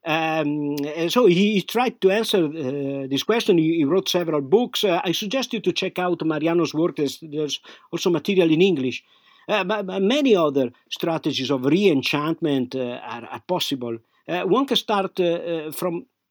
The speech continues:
all kinds of fields and elements. For example, from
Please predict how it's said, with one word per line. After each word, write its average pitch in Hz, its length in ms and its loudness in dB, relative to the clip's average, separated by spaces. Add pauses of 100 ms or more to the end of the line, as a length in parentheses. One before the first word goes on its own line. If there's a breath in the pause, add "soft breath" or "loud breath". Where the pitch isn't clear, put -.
all 175 80 -10
kinds 220 320 2
of 147 180 0 (480)
fields 220 480 2
and 170 200 0
elements. 170 420 0
For 156 140 -6
example, 196 420 0 (340 soft breath)
from 180 360 2